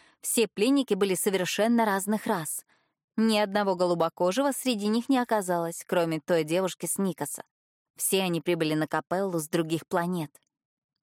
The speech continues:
Когда все комнаты были открыты, я отозвала Фарлея в сторонку. «Там, на поверхности, я видела три флайера.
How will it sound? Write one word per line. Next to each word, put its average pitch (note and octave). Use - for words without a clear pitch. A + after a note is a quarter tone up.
Когда A3
все B3
комнаты G3+
были F3
открыты, G3
я D#3+
отозвала D#3
Фарлея D#3+
в -
сторонку. G3+
«Там, G#3+
на F3+
поверхности, G3+
я F3
видела F3
три -
флайера. E3+